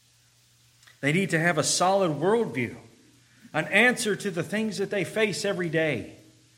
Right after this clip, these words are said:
Does that mean that they're gonna listen and follow it completely? No, it is not. But it is still necessary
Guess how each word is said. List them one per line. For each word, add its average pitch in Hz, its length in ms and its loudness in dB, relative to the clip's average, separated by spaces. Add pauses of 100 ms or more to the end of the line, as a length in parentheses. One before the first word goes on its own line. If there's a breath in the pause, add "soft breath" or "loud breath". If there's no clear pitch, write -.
(480 soft breath)
Does 123 80 -6
that 165 120 -2
mean 170 180 -2
that 151 120 -4
they're 156 80 -4
gonna 139 240 -2
listen 226 640 0 (460 loud breath)
and 127 160 -2
follow 185 320 4
it 175 100 -2 (240)
completely? 220 720 -2 (360)
No, 190 400 2
it 180 120 0
is 160 200 -2
not. 175 360 -2 (300 loud breath)
But 156 160 0
it 165 120 0
is 139 120 -4
still 196 220 -2
necessary 170 880 -2